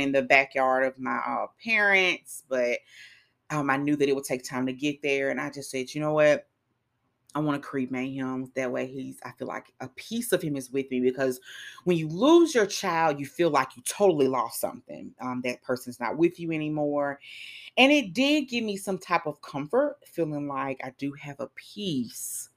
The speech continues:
of him, and it just did something to my heart. Uh, so for me, I'm very creative, and I love, uh, creating, um, programs and, uh, gifts, and, um, I'm a teacher, so, um, I'm a college instructor, so I love creating a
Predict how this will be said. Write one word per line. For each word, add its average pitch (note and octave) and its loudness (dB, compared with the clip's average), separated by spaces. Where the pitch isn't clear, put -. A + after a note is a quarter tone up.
of B2 -8
him, C3 -2
and B2+ -2
it B2+ -2
just C3 -2
did B2+ 6
something B2+ -2
to - -8
my B2 0
heart. A#2+ 0
Uh, D#3+ 10
so E3+ 10
for D#3+ 4
me, D#3 4
I'm F#3+ 8
very D#3 6
creative, C3+ 6
and C3 -2
I B2+ -2
love, C3+ 4
uh, B2+ 0
creating, B2+ -2
um, B2 0
programs C#3 6
and, B2+ 2
uh, C#3 8
gifts, C#4 10
and, D3 -2
um, C#3 -6
I'm C3+ -4
a B2+ -4
teacher, C#3+ -2
so, C#3 4
um, C3 0
I'm C3 -4
a C3+ -4
college C#3+ 2
instructor, C3+ -4
so C3+ -2
I C3 4
love C3+ -2
creating C3 -4
a C3 -8